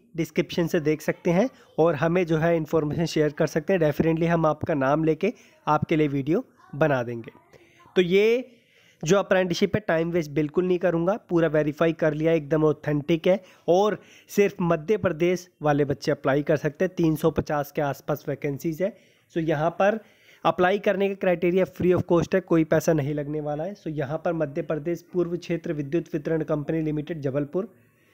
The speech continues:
यहाँ पर बोला गया है, कुछ फ़ोन नंबर भी दे रखे हैं, किसी प्रकार का डाउट हो तो पूछ सकते हैं, वैसे पूछने की ज़रूरत नहीं पड़ेगी, मैं सारा क्लियर कर दूँगा। यहाँ पर ये बोलते हैं कि मध्य प्रदेश पूर्व क्षेत्र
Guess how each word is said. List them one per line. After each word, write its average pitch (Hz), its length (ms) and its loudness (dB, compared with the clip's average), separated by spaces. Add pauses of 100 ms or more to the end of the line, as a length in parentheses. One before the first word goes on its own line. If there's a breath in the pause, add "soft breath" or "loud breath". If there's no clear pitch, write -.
(240 soft breath)
यहाँ 165 200 4
पर 202 140 2
बोला 185 260 4
गया 185 140 4
है, 226 160 2 (340 soft breath)
कुछ 202 160 2
फ़ोन 196 180 4
नंबर 196 240 0
भी 202 120 -4
दे 196 120 2
रखे 190 220 0
हैं, 220 100 -4
किसी 202 200 -4
प्रकार 180 320 -2
का 190 120 -2
डाउट 156 360 0
हो 175 60 0
तो 175 100 -4
पूछ 160 240 -4
सकते 180 280 -4
हैं, 180 60 -2
वैसे 170 200 2
पूछने 170 380 -2
की 165 80 -2
ज़रूरत 147 280 0
नहीं 170 120 -4
पड़ेगी, 160 280 0
मैं 185 100 0
सारा 147 280 0
क्लियर 143 260 -4
कर 123 200 -8
दूँगा। 117 340 -10 (540 soft breath)
यहाँ 156 200 4
पर 202 240 4 (340 loud breath)
ये 175 100 2
बोलते 175 300 0
हैं 202 80 -4
कि 220 60 -6
मध्य 180 300 -2
प्रदेश 185 300 -2
पूर्व 185 320 -2
क्षेत्र 175 480 -4